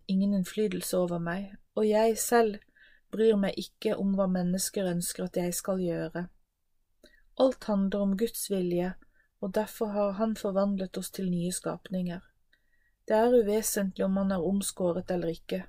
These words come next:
for det er likevel ikke religiøse bud som frelser oss.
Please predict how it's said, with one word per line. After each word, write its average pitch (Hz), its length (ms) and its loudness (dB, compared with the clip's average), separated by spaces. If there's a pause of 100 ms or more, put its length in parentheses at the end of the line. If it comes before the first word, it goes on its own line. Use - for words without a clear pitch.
(520)
for 214 160 -6
det 220 80 4
er 208 80 2
likevel 202 480 -2
ikke 220 240 -2
religiøse 190 560 0
bud 180 320 -2
som 180 240 -4
frelser 175 500 -6
oss. 185 180 -8